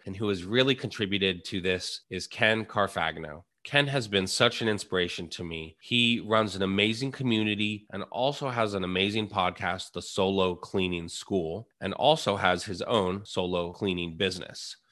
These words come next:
Probably more importantly than that, Ken is an amazing dad,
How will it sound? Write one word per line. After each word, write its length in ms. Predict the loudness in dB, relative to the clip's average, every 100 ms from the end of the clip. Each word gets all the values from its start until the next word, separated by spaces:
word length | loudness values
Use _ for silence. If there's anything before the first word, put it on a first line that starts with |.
| _
Probably 440 | 0 2 2 2 2
more 320 | 4 6 6
importantly 640 | 4 2 0 0 -2 -4
than 240 | -4 -4 0
that, 400 | 2 2 -2 -8
Ken 400 | -2 2 4 2
is 220 | -4 -4
an 80 | -2
amazing 500 | -2 -2 -4 -8 -4
dad, 560 | 0 2 4 2 -2